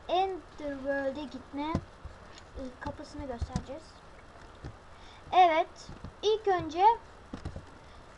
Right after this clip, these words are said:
e, son portal çerçevesini alıyorsunuz. Sonra, e, e, şey, böyle üç, üç tane diziyorsunuz. Şuralarda boşluk olması lazım.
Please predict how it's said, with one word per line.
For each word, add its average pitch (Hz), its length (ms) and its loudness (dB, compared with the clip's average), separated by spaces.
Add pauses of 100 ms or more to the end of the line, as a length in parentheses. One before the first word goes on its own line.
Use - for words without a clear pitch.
(120)
e, 269 560 6 (720)
son - 400 12
portal 311 420 4
çerçevesini 269 720 0
alıyorsunuz. 262 800 -2 (1500)
Sonra, 403 400 12 (840)
e, 294 240 6 (520)
e, 330 500 0 (720)
şey, 403 440 4 (220)
böyle 370 560 8
üç, 415 280 8 (380)
üç 403 240 6
tane 311 400 4
diziyorsunuz. 339 760 0 (760)
Şuralarda 370 680 8
boşluk 392 380 8
olması 285 440 4
lazım. 254 360 0